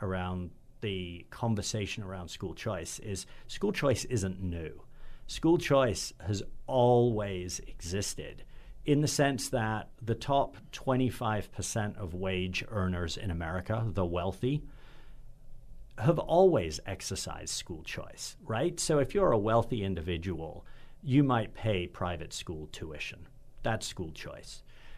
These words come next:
You might choose to move into a neighborhood. It's, it's shocking to me how many Americans, when I talk to them about this,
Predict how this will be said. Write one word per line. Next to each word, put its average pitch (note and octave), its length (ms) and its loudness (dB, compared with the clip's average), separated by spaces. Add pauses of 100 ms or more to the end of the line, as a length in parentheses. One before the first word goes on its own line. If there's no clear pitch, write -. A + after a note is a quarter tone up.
(120)
You C#3+ 160 8
might C#3 320 6
choose C#3 520 4
to G#2 160 2
move G#2+ 500 4
into G2+ 380 0
a F2 80 -2
neighborhood. F2 840 0
It's, - 140 -10
it's C3 240 -2
shocking A#2+ 640 2
to F#2+ 140 -2
me F2+ 240 -2
how G2 200 2
many A2 220 4
Americans, F#2 600 0
when F#2 100 -4
I E2+ 140 -6
talk F#2 240 -4
to - 100 -4
them A2+ 160 2
about B2 320 4
this, D3 320 2